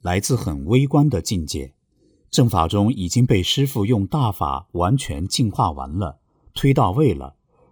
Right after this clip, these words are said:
推到自己先天的最高位置了，是同化法的、符合法的、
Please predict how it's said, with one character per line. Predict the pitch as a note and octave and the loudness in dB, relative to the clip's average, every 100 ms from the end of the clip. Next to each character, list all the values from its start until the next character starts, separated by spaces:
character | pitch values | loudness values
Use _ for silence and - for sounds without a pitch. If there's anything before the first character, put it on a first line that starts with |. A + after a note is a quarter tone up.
| - | -6
推 | - C3 | 2 4
到 | A2 | 4
自 | F#2+ D3+ | 2 -2
己 | C3 D#2 | -4 -6
先 | C#2+ - C3 | -2 2 2
天 | C3+ D3+ D3 | 4 2 0
的 | F2+ C2+ | -2 -6
最 | - C#3 G2 | -2 0 2
高 | C3+ D3 | 0 0
位 | D#3 G#2 | 2 0
置 | - D2+ | -2 -8
了， | C2 - _ _ _ _ _ | -10 -14 _ _ _ _ _
是 | - A#2 F2 | 2 4 2
同 | - F2 | -2 -6
化 | F#2+ D#3+ A2+ | 0 0 2
法 | - C2 | 0 0
的、 | C2 C#2+ C2 _ _ | -4 -8 -10 _ _
符 | - A2 | -6 0
合 | C#3+ G2 G2 | 0 2 0
法 | - C#2+ C#2 | 0 -4 -4
的、 | D2+ C#2+ | -10 -10